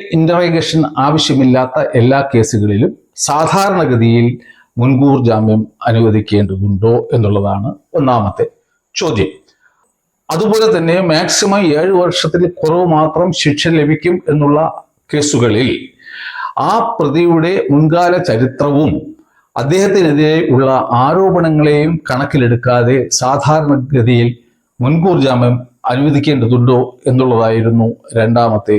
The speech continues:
കോടതിയുടെ ചോദ്യം. അതിനുശേഷം അത് പറ്റത്തില്ല, ഈ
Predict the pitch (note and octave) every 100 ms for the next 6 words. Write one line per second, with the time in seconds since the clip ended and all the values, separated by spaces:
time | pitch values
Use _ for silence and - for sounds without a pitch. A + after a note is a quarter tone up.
0 | G#2 A#2 G#2 G#2 G2+ G2 G2 - - G#2+
1 | - - _ _ _ - - G3+ G3 -
2 | A2 A#2 A#2+ - _ - C#3+ D#3 - C3
3 | C#3 C3+ A#2 A2+ D3 - - _ _ _
4 | C3+